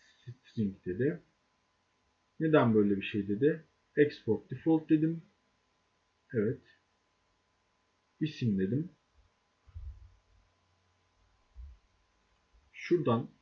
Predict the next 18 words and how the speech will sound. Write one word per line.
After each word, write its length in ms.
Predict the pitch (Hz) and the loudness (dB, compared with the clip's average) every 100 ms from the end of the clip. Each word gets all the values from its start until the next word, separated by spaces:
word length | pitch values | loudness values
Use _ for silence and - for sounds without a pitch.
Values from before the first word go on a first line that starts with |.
| _ | _
e, 60 | 107 104 104 - - _ _ _ _ | -4 -2 -2 -6 -12 _ _ _ _
şunu 760 | - - - - - - 156 151 | -14 -12 -12 -12 -12 -8 -2 0
mu 160 | 104 | -2
kaldıralım? 640 | - 98 92 80 95 90 - _ _ _ | -6 -8 -6 -6 -8 -10 -14 _ _ _
Evet. 100 | 101 - _ _ _ _ _ _ - - - | -18 -18 _ _ _ _ _ _ -14 -12 -6
Modül 260 | 120 131 135 | -2 0 2
nesnesi 520 | 123 113 101 - 127 - | 0 -2 -6 -8 -10 -8
tanım 260 | 110 104 104 | -4 -2 0
değil 200 | 107 95 | 0 -2
diyor. 220 | 131 156 - - _ - - - | -6 -8 -14 -20 _ -16 -16 -12
Şöyle 440 | - - 165 139 101 | -10 -2 4 4 4
diyelim. 240 | 120 165 - - - | 0 -2 -10 -20 -6
Import 460 | 180 170 143 120 - | -4 2 4 4 2
diyelim. 260 | 120 175 - _ _ - | 0 0 -6 _ _ -6
Mesela, 520 | 131 - 110 131 156 - - - - _ | -4 0 0 0 -6 -14 -20 -20 -20 _
e, 120 | 113 113 | -6 -4
gelen 460 | 117 139 127 156 - - _ _ - | 6 6 8 2 -2 -12 _ _ 4
değer. 320 | 147 123 98 | 6 8 4